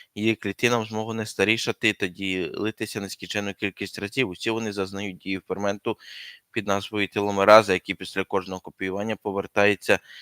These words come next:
на початок хромосоми та доточує до теломери той шматок, що не був скопійований. Будь-яка клітина з теломеразою існуватиме вічно.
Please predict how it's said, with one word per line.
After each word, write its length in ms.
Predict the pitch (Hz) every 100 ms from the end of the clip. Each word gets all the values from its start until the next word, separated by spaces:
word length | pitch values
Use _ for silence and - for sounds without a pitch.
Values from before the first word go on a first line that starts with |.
| - -
на 80 | 101
початок 460 | 110 117 110 101
хромосоми 500 | 107 101 98 123 123
та 140 | - 101
доточує 520 | 101 107 104 107 101
до 140 | 95
теломери 580 | - 98 95 104 117 113 - - _
той 140 | 110
шматок, 500 | - 104 - 123 -
що 420 | - - 104 101 - _ _ -
не 100 | 104
був 240 | 107 120 117
скопійований. 880 | - - 110 113 117 107 95 87 -
Будь-яка 340 | 110 104 104
клітина 440 | - 104 107 107 98
з 80 |
теломеразою 680 | - 101 95 92 101 107 113
існуватиме 640 | 101 - 98 95 98 98 101
вічно. 400 | 123 - 101